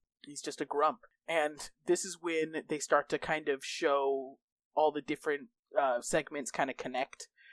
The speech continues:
where you see the same news broadcast from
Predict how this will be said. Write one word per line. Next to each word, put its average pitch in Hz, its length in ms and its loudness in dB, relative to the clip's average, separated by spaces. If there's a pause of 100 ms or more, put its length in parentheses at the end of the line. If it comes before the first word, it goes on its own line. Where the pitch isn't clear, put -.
(240)
where 131 560 0 (160)
you 156 120 -16
see 151 520 -8
the 139 80 -8
same 151 280 0 (400)
news 170 400 -14
broadcast 135 640 4
from 135 140 -8